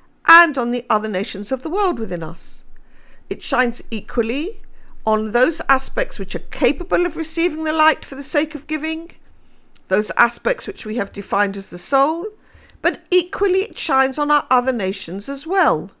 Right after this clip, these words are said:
those aspects which are still spiritually immature and only wish to receive for ourselves alone.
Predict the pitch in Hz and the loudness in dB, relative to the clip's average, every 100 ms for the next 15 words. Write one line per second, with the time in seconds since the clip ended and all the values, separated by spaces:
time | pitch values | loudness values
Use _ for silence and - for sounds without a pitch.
0 | _ _ - - _ - 233 247 - 240 | _ _ -20 -20 _ 2 4 4 2 0
1 | 233 - 277 - 233 254 - - 240 240 | 0 -2 -4 -4 -4 -2 -2 2 0 0
2 | - - 302 349 - 311 320 277 277 - | -4 0 0 0 -4 -4 -4 -4 -6 -4
3 | 196 180 202 - _ - 269 254 262 269 | -2 -2 -6 -16 _ -2 2 4 4 2
4 | 202 202 - 269 - 185 190 226 226 190 | 0 -2 -4 -6 -4 -6 -4 -4 -2 -2
5 | 185 190 269 320 202 165 180 | 0 -2 0 2 2 -4 -10